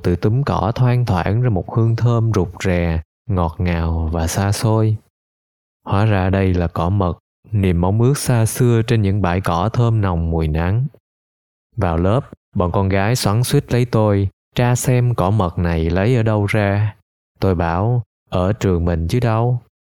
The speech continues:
Và cả bọn rồng rắn ra bãi cỏ tìm tòi, bới lục, thỉnh thoảng lại hít thật mạnh những túm cỏ,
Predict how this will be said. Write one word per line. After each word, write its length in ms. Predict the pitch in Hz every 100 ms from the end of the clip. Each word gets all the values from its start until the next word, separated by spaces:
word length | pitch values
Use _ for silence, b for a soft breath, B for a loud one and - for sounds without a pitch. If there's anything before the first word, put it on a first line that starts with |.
| _ _ _ -
Và 140 | 95 92
cả 200 | 95 117
bọn 360 | 92 85 92
rồng 260 | 95 82 82
rắn 280 | 95 101 131
ra 140 | 127
bãi 220 | 110 85 98
cỏ 420 | - 85 90 135 -
tìm 280 | 90 82
tòi, 520 | 80 87 82 82 82 87
bới 280 | - 104 127
lục, 260 | 110 87 - _ _ -
thỉnh 240 | 98 95
thoảng 320 | 107 90 95 113
lại 100 | 98
hít 240 | 127 -
thật 280 | 104 92 -
mạnh 280 | 87 90 95
những 180 | 98
túm 240 | 110 123 147
cỏ, 400 | 143 85 92